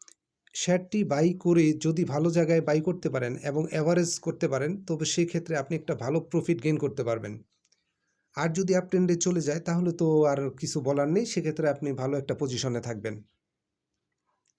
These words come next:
প্রতিটা শেয়ারের ক্ষেত্রে আপনাকে সময় দিতে হবে, সঠিক সময় এন্ট্রি নিতে হবে এবং এক্সিট পয়েন্ট, অ্যাভারেজ পয়েন্ট, এন্ট্রি পয়েন্ট,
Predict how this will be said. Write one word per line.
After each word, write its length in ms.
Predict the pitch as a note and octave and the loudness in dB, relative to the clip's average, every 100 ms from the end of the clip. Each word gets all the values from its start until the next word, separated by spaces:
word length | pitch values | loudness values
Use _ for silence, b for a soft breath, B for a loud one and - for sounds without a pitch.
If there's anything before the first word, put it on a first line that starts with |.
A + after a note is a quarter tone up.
| - _ _ _ _ _ _ _ _ _ _ _ _ _ _ _ _ | -18 _ _ _ _ _ _ _ _ _ _ _ _ _ _ _ _
প্রতিটা 400 | G#3+ G#3+ A3 A3 | -4 -2 -2 0
শেয়ারের 480 | - - F3+ G3+ G3 | 0 2 4 4 2
ক্ষেত্রে 400 | - F#3+ D#3+ D#3 | -2 -2 0 0
আপনাকে 360 | D3 F3 E3 | 0 -2 -2
সময় 320 | E3 E3 F3 F#3+ | 0 2 4 4
দিতে 220 | F3+ E3+ | 2 2
হবে, 220 | D#3 E3 | 2 2
সঠিক 360 | E3 E3 F3 F#3 | 0 0 -2 -2
সময় 320 | - E3 D#3+ | 0 2 2
এন্ট্রি 300 | D#3+ E3 E3+ | 0 0 0
নিতে 200 | E3 D#3+ | 0 0
হবে 380 | C#3+ D3+ F#3+ G#3 - | -2 -2 -2 -4 -8
এবং 320 | C#3 D3+ D3 | -2 -2 -2
এক্সিট 400 | D#3 D#3+ D3 F#3 | -2 0 0 -2
পয়েন্ট, 380 | E3 D#3 D#3 D#3+ - _ _ _ - | 0 2 2 -2 -10 _ _ _ -8
অ্যাভারেজ 440 | D3 E3+ F3 E3 | 0 2 2 2
পয়েন্ট, 300 | - D3 C#3+ C#3+ _ _ _ _ _ _ _ _ _ _ _ _ _ _ _ _ - | 0 0 0 -6 _ _ _ _ _ _ _ _ _ _ _ _ _ _ _ _ 0
এন্ট্রি 280 | F3 F3 G3 | 0 2 2
পয়েন্ট, 420 | F3 D3 D#3 | 2 2 0